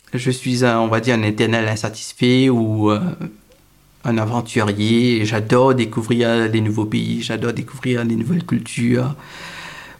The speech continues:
Pas forcément visiter comme un touriste, parce que je trouve quand, quand on visite un pays en tant que touriste, on, on, on, on, on scratch the surface, comme on dit en anglais.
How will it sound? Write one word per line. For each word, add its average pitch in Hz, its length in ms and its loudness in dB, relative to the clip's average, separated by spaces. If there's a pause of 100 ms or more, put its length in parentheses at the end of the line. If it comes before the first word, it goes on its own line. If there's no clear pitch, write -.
(100)
Pas 147 100 2
forcément 135 540 4
visiter 131 400 0
comme 131 180 4
un 120 80 2
touriste, 147 420 0
parce 139 180 -2
que 135 120 2
je 127 100 2
trouve 135 320 -4
quand, 123 220 0
quand 120 240 -4
on 117 40 -6
visite 131 300 0
un 131 80 4
pays 120 320 2
en 117 60 2
tant 117 160 -2
que 113 100 -2
touriste, 120 480 -2
on, 110 480 0 (720)
on, 127 300 0
on, 123 100 0 (120)
on, 127 500 -2
on 120 60 0
scratch - 460 -2
the 127 80 0
surface, 123 480 0
comme 147 160 0
on 127 60 4
dit 139 140 2
en 135 80 2
anglais. 139 260 2